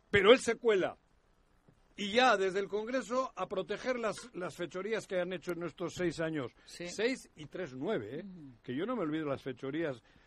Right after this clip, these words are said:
Speaker 1: Ve cómo está el zapac.
Speaker 3: De la alcaldía.
Speaker 1: De la alcaldía, cabrón. Entonces,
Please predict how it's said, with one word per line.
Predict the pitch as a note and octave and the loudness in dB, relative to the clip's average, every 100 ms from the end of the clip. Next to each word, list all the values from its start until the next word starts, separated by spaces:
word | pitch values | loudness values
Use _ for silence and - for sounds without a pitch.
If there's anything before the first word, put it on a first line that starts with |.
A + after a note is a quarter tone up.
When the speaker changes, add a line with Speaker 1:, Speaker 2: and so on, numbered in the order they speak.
| _ - | _ -2
Speaker 1:
Ve | D3 G#3+ | 4 4
cómo | F3+ E3+ D3 | 4 0 -2
está | E3 | -4
el | C3+ | -6
zapac. | - C#3 A#3 F#3 | -8 -4 -4 -4
Speaker 3:
De | D3+ D#3+ | -8 -12
la | |
alcaldía. | D3+ C#3+ C#3 B2+ B2 | -12 -12 -14 -16 -14
Speaker 1:
De | B2 | -12
la | B2 | -10
alcaldía, | C3 C#3 E3+ D4+ A#3+ | -10 -10 -8 -6 -6
cabrón. | - B2 G#2+ F2 _ _ _ _ - _ _ | -6 -10 -10 -16 _ _ _ _ -20 _ _
Entonces, | D3+ E3 A#3 A#3 - | -8 -4 -2 -2 -4